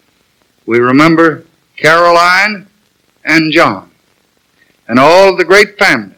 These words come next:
who gave the nation this son and brother. And to honor his memory and the future of the works that he started, I have today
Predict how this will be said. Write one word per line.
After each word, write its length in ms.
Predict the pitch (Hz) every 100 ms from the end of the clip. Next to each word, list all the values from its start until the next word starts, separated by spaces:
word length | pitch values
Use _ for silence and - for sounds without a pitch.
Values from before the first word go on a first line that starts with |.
| _ _ _ _ _ _ _ _ _
who 160 | 135 131
gave 320 | 160 165 156
the 100 | 175
nation 440 | 175 160 - - _ _ _ _ _ _ _ _ _ -
this 300 | 135 123 -
son 400 | 165 131 92 - _ _ _ _ _ _
and 220 | 110 113 107
brother. 360 | 131 95 87 _ _ _ _ _ _ _ _ -
And 160 | 131 139
to 120 | 175
honor 320 | 208 233 220
his 280 | 185 196 147
memory 520 | 196 156 110 95 101
and 160 | 120 123
the 60 |
future 640 | - 226 220 - 208 208 -
of 160 | 147 135
the 100 | 151
works 420 | 185 208 - -
that 140 | 185
he 140 | 160 175
started, 480 | - 165 113 - - _ _ _ _ _ _ -
I 200 | 127 160
have 200 | 190 -
today 560 | 208 185 143 92 85